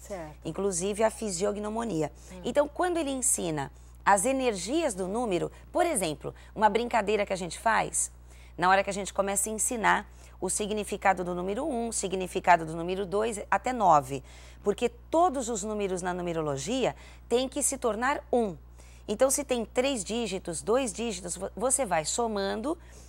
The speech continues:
Speaker 2: até se tornar um, com exceção de alguns números mestres,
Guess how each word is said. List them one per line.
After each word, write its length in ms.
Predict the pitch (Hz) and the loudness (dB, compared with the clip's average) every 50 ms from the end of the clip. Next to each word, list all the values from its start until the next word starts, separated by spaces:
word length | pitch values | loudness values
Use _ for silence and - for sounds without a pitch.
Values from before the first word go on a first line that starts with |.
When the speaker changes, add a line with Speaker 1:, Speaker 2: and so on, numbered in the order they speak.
| - - - | -6 0 0
Speaker 2:
até 240 | 196 - 226 233 | 0 2 2 0
se 140 | 233 - 254 | 0 0 -2
tornar 380 | - 262 254 240 262 277 285 - - | -2 -2 0 2 2 2 0 2 0
um, 220 | 247 214 180 143 - - - - - - - | 2 2 2 0 -4 -10 -18 -20 -20 -18 -4
com 180 | - 226 240 | 0 0 2
exceção 720 | 262 294 285 - 285 277 269 - - 262 233 247 285 339 - - - - - - - | 2 2 2 0 2 2 2 2 4 2 2 2 0 -4 -8 -14 -20 -20 -20 -14 -10
de 260 | 165 196 247 285 - - | -4 -2 -2 -2 2 2
alguns 560 | 247 240 233 190 202 240 247 254 262 240 - | 2 2 2 2 -2 -4 -4 -4 -4 -6 -6
números 520 | 226 220 208 208 214 226 220 240 220 - 196 | -4 -4 -4 -2 -4 -4 -4 -4 -4 -4 -4
mestres, 800 | 196 196 202 196 190 180 - - - 170 151 147 143 - - | -2 0 0 2 2 2 2 0 0 -2 -2 -2 -2 -2 -4